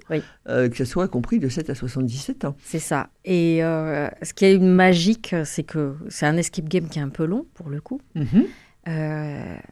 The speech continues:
Speaker 1: mais, euh, les gens en ressortent fatigués. Et je trouve ça
Speaker 2: Confirme.
Speaker 1: su-, je trouve ça
Speaker 2: <laughs> Je confirme.
Speaker 1: je trouve ça génial, parce que finalement, en l'espace, euh, d'une heure et demie, deux heures de jeu, euh, les, les participants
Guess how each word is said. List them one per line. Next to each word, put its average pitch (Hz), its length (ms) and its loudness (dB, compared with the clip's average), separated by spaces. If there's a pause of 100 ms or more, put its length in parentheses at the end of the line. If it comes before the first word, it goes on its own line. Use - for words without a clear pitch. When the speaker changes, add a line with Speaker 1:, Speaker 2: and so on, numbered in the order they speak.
Speaker 1:
mais, 220 360 6
euh, 165 300 -4
les 170 140 4
gens 240 200 6
en 262 60 4
ressortent 180 400 -2
fatigués. 170 480 -6 (1300)
Et 190 80 6
je - 60 -6
trouve 277 200 2
ça 262 120 6
Speaker 2:
Confirme. 240 160 8
Speaker 1:
su-, - 260 -4
je 190 100 -4
trouve 277 180 6
ça - 180 6
Speaker 2:
<laughs> - 0 -
Je - 180 0
confirme. 294 560 2
Speaker 1:
je 220 80 4
trouve 226 240 2
ça 311 200 6
génial, 190 560 8
parce 175 200 0
que 226 100 2
finalement, 254 880 4
en 196 160 6
l'espace, 226 640 4
euh, 170 160 4 (260)
d'une 190 220 2
heure 190 140 4
et 185 80 4
demie, 190 260 4
deux 180 260 6
heures 196 140 2
de 170 140 0
jeu, 175 360 2 (800)
euh, 160 720 -4 (720)
les, 214 320 6
les 220 140 4
participants 247 840 -4